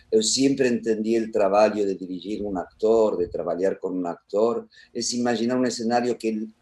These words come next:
actor tiene un tesoro que él no se anima a mostrar y yo tengo que ayudarlo a que se vea ese tesoro. Ese es como mi principio. So que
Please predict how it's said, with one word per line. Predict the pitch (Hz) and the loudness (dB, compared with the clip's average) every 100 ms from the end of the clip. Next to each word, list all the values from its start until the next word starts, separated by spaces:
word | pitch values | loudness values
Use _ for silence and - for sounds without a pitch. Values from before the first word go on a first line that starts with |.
| _ | _
actor | 117 - - - 175 160 117 - | -6 -6 -8 -4 2 4 2 -2
tiene | - 117 113 | -8 -2 0
un | 110 110 | -2 -4
tesoro | 101 - 117 123 107 | -6 -4 0 0 0
que | 104 120 | -4 -2
él | 127 | 0
no | 139 | 2
se | 135 135 | 2 2
anima | 117 117 110 107 | 0 0 0 -2
a | |
mostrar | 98 - 120 131 | -6 -8 -6 -4
y | |
yo | 127 - | -4 -2
tengo | 139 135 | -2 -2
que | 131 | 0
ayudarlo | 131 113 113 123 151 120 82 73 _ _ _ - | -2 -2 0 2 2 2 -4 -10 _ _ _ -4
a | 123 | -4
que | - 131 | -2 -2
se | - 127 | 0 -2
vea | 113 143 147 | 2 6 6
ese | 135 - 110 - | 6 0 -6 -12
tesoro. | - - 98 73 92 | -12 -10 -6 -4 -2
Ese | 123 147 | -2 -2
es | 139 | -4
como | - 131 | -2 -4
mi | 123 120 | -4 -6
principio. | 113 110 107 107 87 82 _ - - _ _ - - - - - | -6 -6 -6 -8 -12 -16 _ -20 -20 _ _ -20 -20 -20 -20 -10
So | - - 185 - | -2 2 2 4
que | 147 147 - | 4 6 4